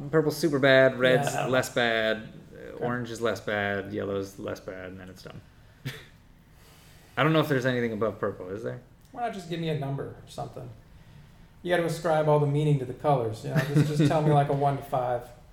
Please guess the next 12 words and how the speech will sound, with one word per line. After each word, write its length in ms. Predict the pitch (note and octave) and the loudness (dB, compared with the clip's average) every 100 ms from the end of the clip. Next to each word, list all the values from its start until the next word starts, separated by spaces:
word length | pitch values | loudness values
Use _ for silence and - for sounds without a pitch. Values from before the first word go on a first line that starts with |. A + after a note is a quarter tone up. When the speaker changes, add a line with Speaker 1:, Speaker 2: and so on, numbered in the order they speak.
| - | 0
Speaker 1:
Um, 160 | D3+ D#3 | 2 4
it's 80 | D#3+ | 4
like 100 | F3 | 4
a 60 | D3+ | 4
bruise. 520 | D3+ G3+ B2+ - - - - | 6 6 6 0 -14 -20 -20
Speaker 2:
<laughs> 220 | - - | -20 -12
It's 420 | D3+ - D#3+ - D4 | -6 -4 -2 -2 -2
like 220 | F4 F#3 | 2 2
a 60 | |
bruise. 500 | D4 C4+ C4 C4 - - - - | 0 -2 -4 -4 -8 -16 -18 -20
Speaker 1:
<laughs> 240 | - - - | -20 -20 -2
It 260 | C3+ E3 | 0 2